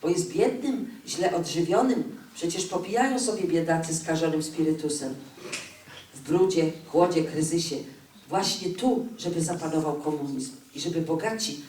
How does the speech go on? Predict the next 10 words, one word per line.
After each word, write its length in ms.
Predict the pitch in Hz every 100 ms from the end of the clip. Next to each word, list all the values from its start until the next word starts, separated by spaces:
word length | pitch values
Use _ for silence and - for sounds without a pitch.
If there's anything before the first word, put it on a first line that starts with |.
| -
pomagali 520 | 175 214 180 165 165
biedniejszym. 640 | 170 208 214 175 143 - - - - - -
Są 260 | 180 240
bezwarunkowo 680 | - 165 160 147 147 147 135 135
tacy, 260 | 135 - 131
są. 320 | - 131 - - - - - -
Komunizm 640 | - 170 220 254 262 -
czasowy 520 | - 202 - 254 - 147
musi 300 | 139 - 139
zapanować. 680 | 139 131 131 123 - -